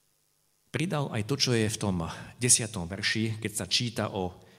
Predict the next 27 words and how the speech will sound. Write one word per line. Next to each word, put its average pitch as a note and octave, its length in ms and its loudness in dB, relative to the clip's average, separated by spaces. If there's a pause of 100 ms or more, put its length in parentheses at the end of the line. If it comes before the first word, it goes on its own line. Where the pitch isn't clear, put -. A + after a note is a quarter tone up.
(140)
hodine C3+ 560 4
pokušenia, G2+ 880 6 (1080)
ktorá A2 240 0
má G2+ 80 2
prísť A2 320 0
na - 160 -6
celý F2+ 320 -2
svet, A2 320 2
na D#2 80 -4
všetkých - 480 -4
obyvateľov. F2 640 -4 (1120)
A - 80 -20
vieme, B2+ 240 4
že A2+ 320 4
vykladači B2+ 560 0
zjavenia A2 480 2
sa G#2 80 -2
v G#2+ 160 0
tomto G#2 160 0
rozchádzajú. D#2 720 -4
Čo C3 120 6 (120)
to F#2+ 160 0
vôbec F#2+ 480 0
má D#2 200 -6
byť? E2 240 -8 (3000)
Nevieme D#3 400 4
presne, C3 520 2